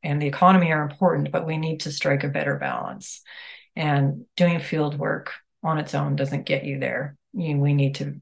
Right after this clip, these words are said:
influence politicians. We need to educate the public. We need to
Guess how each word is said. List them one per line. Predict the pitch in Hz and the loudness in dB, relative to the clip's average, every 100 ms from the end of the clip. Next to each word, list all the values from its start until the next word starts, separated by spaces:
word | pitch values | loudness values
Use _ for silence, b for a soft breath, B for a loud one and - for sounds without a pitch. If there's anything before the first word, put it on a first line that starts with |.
| - | -6
influence | 165 143 160 151 147 | -4 -2 -2 -2 -4
politicians. | - 147 139 139 135 - - 143 | -4 -2 0 -2 -6 -8 -10 -8
We | 143 | -2
need | 143 143 | -2 -2
to | - | -4
educate | 151 147 139 151 | -4 -4 -4 -4
the | 147 | -4
public. | 143 143 139 151 - 156 | -4 -2 -2 -8 -8 -6
We | 151 | -4
need | 147 143 139 | 0 -2 -2
to | 147 147 | -4 -6